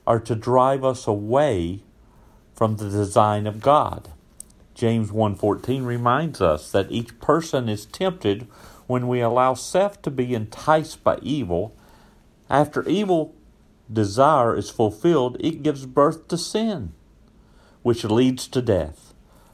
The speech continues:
Disobedience always leads to death. But the divine design is presented in Romans twelve one and two, whereby we present ourselves to God, a living sacrifice.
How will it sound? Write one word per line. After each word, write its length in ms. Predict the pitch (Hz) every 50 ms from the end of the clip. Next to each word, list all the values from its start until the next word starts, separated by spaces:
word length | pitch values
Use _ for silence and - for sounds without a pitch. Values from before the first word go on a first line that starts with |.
| _ -
Disobedience 840 | 123 135 170 165 - 185 165 156 165 165 170 165 170 165 156 156 -
always 440 | 156 156 185 180 135 110 113 113 -
leads 280 | 107 101 107 110 107 -
to 140 | - 127
death. 580 | 120 - 156 160 143 - - - - - - - _ _ _ _ _ _ - - - _ _ _ _ _ -
But 220 | - - 143 143 -
the 100 | 156 139
divine 720 | - 147 135 127 113 - 139 147 170 202 233 233 214 180
design 800 | 131 113 98 87 98 92 87 82 82 82 82 87 101 104 104 - - _ _ _ _ _ - - - _ _ _
is 160 | - 110 101 -
presented 640 | - - 120 107 104 123 143 156 156 165 160 135
in 120 | 123 110 110
Romans 440 | 117 120 123 123 120 117 110 104 -
twelve 400 | - - 120 113 117 117 113 113
one 240 | 107 110 113 113
and 160 | 113 117 117 110
two, 300 | - - 95 85 80 78 82
whereby 500 | 92 107 113 117 113 113 117 110 113 113
we 460 | 113 107 107 120 117 120 120 117 - - _ _ _ _
present 600 | - - 120 110 107 104 110 139 151 170 170 -
ourselves 1080 | - 139 147 156 160 156 - - - 127 107 92 87 87 82 80 85 87 - - - - _ _ _ _ _ _ _ -
to 100 | - 104
God, 540 | 95 - 107 101 98 92 87 82 85 - - - _ _ _ _ _ _ _ _ _ _ _ _ _ - -
a 100 | 110 107
living 480 | 110 117 120 139 147 131 127 113 101
sacrifice. 1080 | - - - 123 107 101 - - 87 78 - - 80 78 71 67 - - - - - _